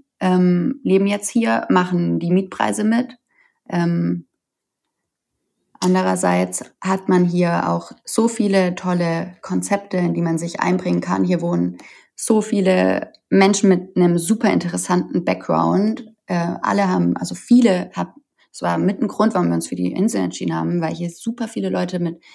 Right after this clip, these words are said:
Visionen auch leben, die irgendwie wirklich coole Sachen machen, die versuchen, die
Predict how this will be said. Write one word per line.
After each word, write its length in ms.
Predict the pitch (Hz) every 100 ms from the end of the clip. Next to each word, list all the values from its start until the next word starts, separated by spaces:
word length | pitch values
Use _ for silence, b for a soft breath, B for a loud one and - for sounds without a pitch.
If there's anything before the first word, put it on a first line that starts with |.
| b
Visionen 540 | 175 196 165 196 269 180
auch 240 | 160 165
leben, 480 | 165 170 170 233 240
die 120 | 185
irgendwie 460 | 180 175 170 165 - b b b -
wirklich 340 | 202 196 -
coole 380 | - 247 254 202
Sachen 260 | 202 202
machen, 220 | 196 185 175
die 80 |
versuchen, 580 | - 175 180 202 - 196
die 320 | 180 175 175